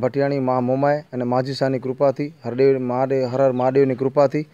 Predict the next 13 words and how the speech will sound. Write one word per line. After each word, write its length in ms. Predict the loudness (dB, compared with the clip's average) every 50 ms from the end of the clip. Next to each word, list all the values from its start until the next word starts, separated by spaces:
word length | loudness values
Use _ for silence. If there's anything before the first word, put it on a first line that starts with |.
| _ _ _ _ -8
અમે 140 | -4 -2 0 2
યાત્રા 260 | 2 2 2 0 0 0 2
કરવા 160 | 0 0 2 2
ગયા 100 | 0 0
હતા. 100 | 0 0 0
ટોટલ 260 | 0 0 0 -2 -4 -6 -8 _ _ _ _ _ _ -4 -2
ગોકુળ, 400 | -2 -2 0 0 2 2 2 0 -4 -10 -8 -6
મથુરા, 440 | -6 -4 -2 0 2 4 4 4 2 0 -4 -8
વૃંદાવન, 640 | -6 -4 -4 -2 0 2 2 4 2 2 0 -4 -6 -10 _ _ -4 -4
લક્ષ્મણ 400 | -4 -2 -4 -4 -2 -2 0 0
ઝુલા, 300 | 2 2 4 2 2 0 -4 _ _ _ _ _ _ _ _ _ _ _ -8 -2 0
રામ 200 | 0 2 0 0 0
ઝુલા, 280 | 2 2 4 4 4